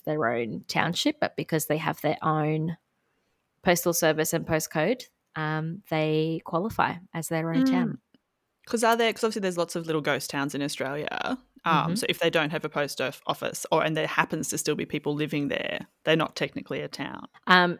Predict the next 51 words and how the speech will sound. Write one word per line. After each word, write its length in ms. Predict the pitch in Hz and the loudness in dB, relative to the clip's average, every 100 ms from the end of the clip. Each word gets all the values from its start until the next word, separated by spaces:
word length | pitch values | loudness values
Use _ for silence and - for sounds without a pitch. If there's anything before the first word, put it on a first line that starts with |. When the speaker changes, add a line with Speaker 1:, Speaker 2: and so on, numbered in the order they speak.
| - | -4
Speaker 1:
and 220 | 185 180 - | -2 -2 -4
it's 180 | 180 | -4
more 180 | 190 185 | 0 0
to 160 | 185 180 | 0 -4
do 420 | 170 160 156 160 | 0 2 2 2
with 420 | 135 147 143 - - | 2 0 -2 -10 -14
how 220 | 151 151 | -2 0
you 180 | 143 147 | 0 -2
can 140 | 151 | -4
have 160 | 151 143 | -4 -4
suburbs, 800 | - 135 131 151 180 202 - - | 0 0 2 2 2 0 -6 -8
like, 440 | 147 - - - - | -8 -10 -20 -20 -14
within 600 | 165 160 160 156 151 151 | -10 -6 -4 -4 -6 0
Speaker 2:
Oh, 480 | 175 185 185 190 185 180 | 4 6 6 4 0 -2
okay. 340 | - 143 120 | -6 -8 -6
I 60 | 160 | -8
guess 180 | 165 - | -8 -8
things 240 | 165 156 | -10 -6
might 80 | 143 | -4
become 120 | 131 | -2
a 140 | 123 117 | 0 0
Speaker 1:
Yeah, 80 | |
Speaker 2:
suburb. 260 | 123 127 - | -2 -6 -6
Speaker 1:
within 240 | 160 156 | -2 0
the 100 | 147 | -2
postcode, 720 | - 156 143 - 156 135 135 - | 0 2 2 0 2 4 2 -2
you 120 | 127 | -6
can 140 | 151 | -6
still 240 | - 139 143 | -4 -2 0
have 200 | 147 147 | -2 -2
a 60 | |
couple 280 | - - 135 | -6 -4 -2
of 80 | 127 | -2
suburbs, 360 | 123 117 - | 0 0 0
but 200 | 143 - _ _ - - - | 0 -2 _ _ -20 -20 -10
if 140 | - | -4
you 80 | 156 | 0
have 180 | 151 151 | 2 2
your 100 | 139 | 2
own, 200 | 123 139 | 2 0
like, 240 | 131 - - | 0 -2 -2
unique 440 | 139 131 127 - | -2 0 -2 -4
postal 680 | - 123 - - 104 98 165 - _ _ _ _ _ _ _ _ - | 0 0 2 2 2 2 0 -8 _ _ _ _ _ _ _ _ -6
code 240 | 123 110 | 0 0
and 80 | 113 | 0
postal 280 | - - 107 | -2 -2 -2
service, 480 | - 107 - 185 165 | 0 0 0 0 2
Speaker 2:
Mm. 60 | |
Speaker 1:
that's 240 | 143 - - | 2 0 -2
how 160 | 135 135 | 0 0
they, 220 | 113 | 0